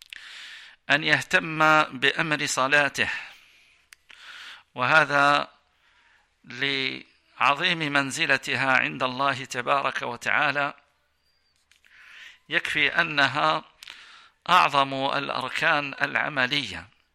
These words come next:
التي أوجبها الله تبارك وتعالى على الم-، على المسلمين. وكما قال الإمام أحمد عليه رحمة الله تبارك وتعالى:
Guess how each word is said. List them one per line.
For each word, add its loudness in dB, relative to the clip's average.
التي -2
أوجبها -4
الله 0
تبارك -2
وتعالى -4
على 0
الم-، -10
على 0
المسلمين. -8
وكما 2
قال 0
الإمام 0
أحمد 0
عليه -4
رحمة -6
الله -6
تبارك -2
وتعالى: -2